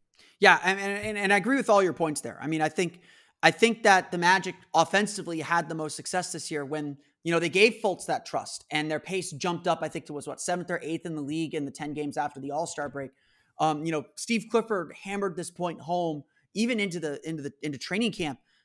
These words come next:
The Magic need to play with pace. And that's not necessarily about fast break points. That's not necessarily about going up and down the court. It's about playing fast within your offense. It's getting into your sets quicker and giving yourself more time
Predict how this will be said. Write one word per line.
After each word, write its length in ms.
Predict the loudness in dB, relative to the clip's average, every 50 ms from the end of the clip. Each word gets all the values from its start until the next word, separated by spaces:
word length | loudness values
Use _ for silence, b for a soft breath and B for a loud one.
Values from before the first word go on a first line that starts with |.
| _ _
The 60 | -2
Magic 400 | 2 6 6 6 6 6 2 -4
need 180 | -6 -6 -6 -6
to 60 | -8
play 220 | -6 -4 -2 -2 -2
with 200 | -4 -6 -10 _
pace. 420 | -12 -10 -10 -10 -8 -8 -10 -8 -8
And 100 | -6 -6
that's 140 | -6 -2 2
not 180 | 4 4 4 4
necessarily 720 | 0 -2 -2 -4 -4 -2 0 0 0 0 0 0 -2 -2
about 360 | 0 2 2 2 2 0 0 0
fast 260 | 0 0 0 -2 -2 -2
break 200 | -2 -2 -2 -4
points. 180 | -6 -6 -6
That's 140 | -8 -6 -6
not 120 | -6 -4
necessarily 320 | -4 -4 -6 -4 -4 -4 -2
about 240 | 0 -2 -2 0 0
going 240 | -2 -2 -2 -2 -2
up 160 | -2 -2 -2
and 80 | -4 -6
down 140 | -6 -6
the 40 | -8
court. 300 | -6 -2 0 0 0 -2 b b b b b b b b b _ -2
It's 160 | -2 -2 -2
about 320 | 0 2 4 4 4 2 0 -6 _ _ _ _ _ _ _
playing 680 | -4 0 2 2 4 4 2 0 0 -2 -4 -6 -8 -14
fast 540 | -16 -6 2 6 6 6 6 6 2 -2 -6
within 320 | -8 -8 -4 -4 -4 -4 -4
your 160 | -4 -4 0
offense. 400 | 2 2 2 2 0 -6 -12 -12
It's 140 | -12 -12 -6
getting 320 | -2 -2 0 0 0 0
into 200 | -2 -4 -4 -6
your 100 | -6 -6
sets 260 | -4 -2 -4 -4 -4 -6
quicker 320 | -8 -8 -6 -6 -8 -8
and 160 | -8 -6 -6
giving 200 | -4 -4 -4 -4
yourself 360 | -6 -6 -4 -4 -4 -4 -4 -6
more 240 | -4 -2 -2 -2 -4
time 460 | -4 -4 -4 -2 -2 -2 -4 -6